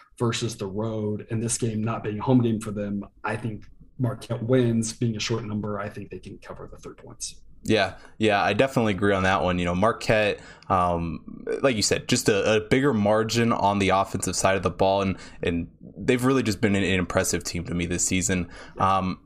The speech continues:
Speaker 2: moving into the, the last game here, um,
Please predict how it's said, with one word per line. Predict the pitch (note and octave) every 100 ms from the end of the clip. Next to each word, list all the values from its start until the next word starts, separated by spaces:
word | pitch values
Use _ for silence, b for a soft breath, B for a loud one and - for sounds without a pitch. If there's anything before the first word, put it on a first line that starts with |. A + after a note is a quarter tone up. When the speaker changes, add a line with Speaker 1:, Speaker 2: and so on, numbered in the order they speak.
| -
Speaker 2:
moving | B2 F#3+ D4+
into | C4+ G3
the, | D#3 B2+
the | A2+ B2
last | B2+ C#3 C3+
game | A2+ G2+
here, | F#2 G2 G2 F#2+ F#2 B -
um, | F#2 F2